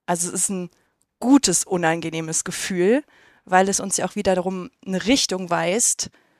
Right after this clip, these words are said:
wo gerade vielleicht ein Problem herrscht. Ja, ich meine, sonst hätte er uns ja nicht geschrieben, er oder sie. Ähm, ich find's ganz spannend, weil er hatte es ja als Motivationsproblem beschrieben.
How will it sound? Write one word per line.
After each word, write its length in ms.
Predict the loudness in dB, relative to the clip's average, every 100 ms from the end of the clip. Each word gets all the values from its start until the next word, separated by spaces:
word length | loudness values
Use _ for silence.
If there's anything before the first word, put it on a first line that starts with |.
| _ _ _ _ _
wo 260 | 2 2
gerade 380 | 2 2 2 0
vielleicht 340 | -4 -6 -6 -10
ein 60 |
Problem 540 | -10 0 4 4 2 -10
herrscht. 540 | -6 -6 -6 -8 -12 _ _ _ _
Ja, 180 | -8 -8
ich 160 | -8 -4
meine, 160 | -2
sonst 180 | -2 -2
hätte 220 | 0 0
er 180 | 2 2
uns 180 | 2 -2
ja 80 | -4
nicht 180 | -4 -6
geschrieben, 460 | -6 -4 -4 -4
er 160 | -4 -4
oder 160 | -4
sie. 180 | -6 -10 -16 _ _ -20 -20 -20 -20 -20 -20 -2
Ähm, 480 | 0 0 -2 -6 -10 _ -10
ich 100 | -2
find's 180 | 0 2
ganz 180 | 0
spannend, 540 | 4 4 4 2 0 4
weil 400 | 4 6 4 0 -6 _ _ _ _ _ _
er 160 | -2 -2
hatte 180 | -2
es 180 | -4 -2
ja 160 | 0 0
als 500 | 0 -2 -4 -10 -12
Motivationsproblem 1040 | -6 -4 -2 -2 0 -2 -2 -8 -4 -4 -4
beschrieben. 540 | -6 -4 -4 -2